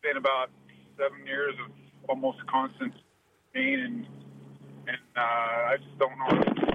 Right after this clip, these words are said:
how to deal with it. I, I try to, I, I, I know that I can't limit God or un-, expect God that can't change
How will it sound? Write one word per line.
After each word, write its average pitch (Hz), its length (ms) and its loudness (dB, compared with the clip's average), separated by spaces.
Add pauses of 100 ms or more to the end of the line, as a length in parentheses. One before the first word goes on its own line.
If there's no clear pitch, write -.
(120)
how 139 220 -2
to 127 80 -6
deal 135 180 2
with 135 140 -2
it. 113 100 -4 (320)
I, 135 140 2 (120)
I 135 40 -2
try 139 240 0
to, 127 120 0 (1800)
I, - 60 -6 (500)
I, 156 60 4 (280)
I - 40 2
know 175 200 6
that 156 120 -4 (120)
I 151 60 0
can't 160 380 -4 (380)
limit 160 340 -4
God 147 400 4
or 135 320 0
un-, 147 240 -4
expect - 400 -4
God 156 260 2
that 135 140 -6
can't 147 260 -6
change 160 300 -8